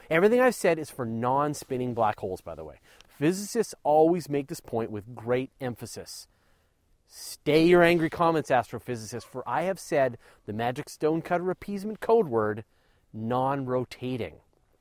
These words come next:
Of course, black holes do rotate and can rotate at nearly the speed of light. And this rotation changes the nature of the black hole's event horizon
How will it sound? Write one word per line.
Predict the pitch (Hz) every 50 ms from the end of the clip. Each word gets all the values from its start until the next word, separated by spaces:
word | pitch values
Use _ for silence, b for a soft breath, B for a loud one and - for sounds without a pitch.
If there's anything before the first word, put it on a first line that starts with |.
| _ _ _ _ _ _ - -
Of | 139 131 -
course, | - 139 135 127 - - - b b b b b b b b b b - - - _ -
black | 151 160 139 - -
holes | - 160 139 117
do | 113 104 151 185
rotate | 208 156 123 98 - - - 85 73 - _ _ _ _ _
and | - 185 180 -
can | 196 202 165 147
rotate | 151 208 240 262 - - 120 110 110 - b b b b b b b b b
at | - - - -
nearly | 156 160 165 170 170
the | 143 123
speed | - - 160 156 135
of | 120 104 123
light. | 156 151 131 107 - _
And | - 135 151
this | 170 - -
rotation | - 175 156 - - - - - 262 277 240 - - 120 104 104 117 b b b b b b b
changes | - - - 185 185 196 208 185 208 208 175 170
the | 175
nature | 160 156 147 131 - - 113
of | 104 95
the | 107 101
black | 98 117 120 117 120 - -
hole's | - 143 127 -
event | 123 110 135 147 139
horizon | - 120 104 98 101 101 90 104 101